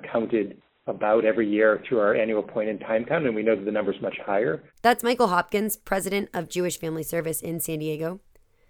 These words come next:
Speaker 2: The nonprofit operates three other lots in the county. All of their lots have very strict eligibility requirements.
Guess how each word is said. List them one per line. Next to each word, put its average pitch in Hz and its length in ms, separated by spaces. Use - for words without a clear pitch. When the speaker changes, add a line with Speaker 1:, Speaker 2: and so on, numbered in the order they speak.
Speaker 2:
The 208 80
nonprofit 226 560
operates 165 420
three 208 380
other 208 260
lots 156 320
in 151 60
the 151 80
county. 151 480
All 220 180
of 247 100
their 220 140
lots 175 320
have 165 220
very 175 400
strict - 340
eligibility 156 560
requirements. 165 680